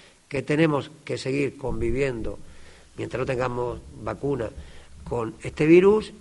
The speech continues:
y que, lógicamente, nosotros tenemos que dar respuesta a una programación cultural y a inquietudes culturales. ¿Por qué? Porque la vida sigue y nosotros vamos a finalizar el dos mil veinte con esta programación y lo que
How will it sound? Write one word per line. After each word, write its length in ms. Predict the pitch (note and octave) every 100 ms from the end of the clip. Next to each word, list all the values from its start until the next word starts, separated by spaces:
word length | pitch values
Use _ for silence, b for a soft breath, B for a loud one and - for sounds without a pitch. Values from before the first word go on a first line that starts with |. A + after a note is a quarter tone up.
| -
y 100 | C#3
que, 120 | -
lógicamente, 920 | C#3 C#3+ C3+ C#3 C#3+ C#3+ C#3+ D#3+ E3 -
nosotros 600 | A#2+ A2 C3+ - C#3+ C#3+
tenemos 260 | B2+ C3
que 80 | C3
dar 140 | B2
respuesta 720 | C3 - C#3+ D3+ - D#3+ E3 - B B B -
a 100 | C#3
una 300 | D3 D3+ D3
programación 400 | D3 C#3 C3+ C#3+
cultural 440 | C3+ C3 C#3 C#3+ D3+
y 60 |
a 80 | C#3+
inquietudes 440 | C3 B2+ C3+ C3+ C3
culturales. 420 | C3 C3 B2 A2+
¿Por 180 | C3 -
qué? 240 | D3+ G#2+ B B B B
Porque 480 | C3+ A#2+ C#3 C3+ - -
la 160 | C3+ B2+
vida 240 | D3 D3
sigue 600 | C#3+ D#3 D3+ E3 E3 E3
y 300 | D3 C3+ B2+
nosotros 680 | A#2 A#2 C3 C3 C3 C3 B2 -
vamos 320 | A#2+ C#3+ C3+
a 20 |
finalizar 320 | C#3 C3 A#2+ C3
el 60 |
dos 100 | C3
mil 160 | C3 B2+
veinte 540 | C#3 C#3+ C#3+ D3+ E3+ B B B B
con 120 | C3+
esta 200 | D3+ D#3+
programación 580 | D3 C#3+ C#3 C3 D3+ D#3
y 60 | D#3
lo 120 | C#3+
que 220 | B2+ B2+